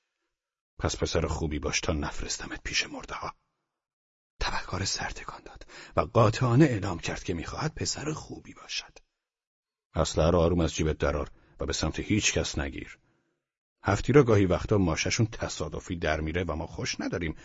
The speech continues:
همچین اتفاقی بیفته، چون ممکنه یکی آسیب ببینه و یکی دیگه سه ماه تعطیلیش رو تو یخچال با مرده‌ها سر کنه.» مردک تپانچهٔ کالیبر چهل و پنجش را خیلی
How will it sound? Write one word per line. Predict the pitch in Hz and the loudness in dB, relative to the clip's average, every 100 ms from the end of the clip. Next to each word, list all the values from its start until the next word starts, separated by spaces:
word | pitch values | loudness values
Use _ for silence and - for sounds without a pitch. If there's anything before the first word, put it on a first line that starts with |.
| - - | -8 -2
همچین | 95 90 | 0 2
اتفاقی | 82 - 78 87 76 | 0 -2 0 0 0
بیفته، | 71 76 73 - | -4 -6 -6 -4
چون | 73 147 | 4 6
ممکنه | 135 123 127 123 120 - - - | 8 6 4 4 2 -4 -6 -2
یکی | 214 - | 2 6
آسیب | 139 - 117 95 | 6 6 4 2
ببینه | 95 87 85 82 | 2 2 2 2
و | 82 | 0
یکی | 85 - | -2 -4
دیگه | 85 85 95 - - - | -4 2 2 0 -8 -14
سه | - 190 | 4 10
ماه | 143 113 101 | 12 12 6
تعطیلیش | - 85 - 90 135 | 2 -2 -4 -4 0
رو | 147 | 0
تو | 123 | 0
یخچال | 98 82 - - 82 | -2 -2 -4 -6 -6
با | - | -8
مرده‌ها | - - - - | -12 -14 -14 -12
سر | - - | -12 -12
کنه.» | - 190 - _ _ _ _ _ _ _ _ _ - | -14 -14 -16 _ _ _ _ _ _ _ _ _ -2
مردک | 101 135 - - - - - - _ | 2 0 0 -6 -14 -20 -20 -20 _
تپانچهٔ | - - 113 107 165 | 2 8 8 8 4
کالیبر | 151 - 107 104 | 4 0 -2 0
چهل | 98 87 | -2 -2
و | |
پنجش | - 95 90 - | -4 -4 -4 -2
را | 87 | -2
خیلی | 80 90 | -4 -6